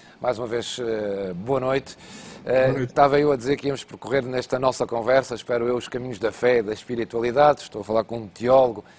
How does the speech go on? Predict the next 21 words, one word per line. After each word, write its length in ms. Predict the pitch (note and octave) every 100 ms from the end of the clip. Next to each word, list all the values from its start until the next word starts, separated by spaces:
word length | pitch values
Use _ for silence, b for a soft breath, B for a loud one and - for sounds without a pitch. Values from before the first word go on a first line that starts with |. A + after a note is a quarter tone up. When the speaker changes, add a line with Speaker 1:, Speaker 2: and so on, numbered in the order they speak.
| B -
Speaker 1:
conhecidíssimo 640 | B2+ - G#2+ C3 - F#2
teólogo, 360 | G2+ A2+ G2+
de 60 | F#2
resto, 340 | F#2 A#2 -
com, 260 | - F#2+ F#2 - B B -
com 60 |
uma 100 | G#2+
experiência 440 | - A2+ A#2+ A2 A2+
vastíssima, 800 | A#2+ B2+ - B2+ A2+ G2+ F#2 E2 B B B B
eh, 220 | - A2+
na 120 | A2 A#2+
sua 300 | - A#2 A2
área. 340 | B2 B2 A2 B B B B B
Como 160 | C#3
é 100 | D#3+
que, 160 | D#3+ D#3+
eh, 580 | D#3+ D#3+ C#3 D3+ C#3+ C#3+ _ -
as 140 | C#3
pessoas 260 | - F3 -
podem 320 | E3 D3+ C#3+
acreditar 880 | B2+ C#3 B2+ A#2+ C3 B2+ C3 B2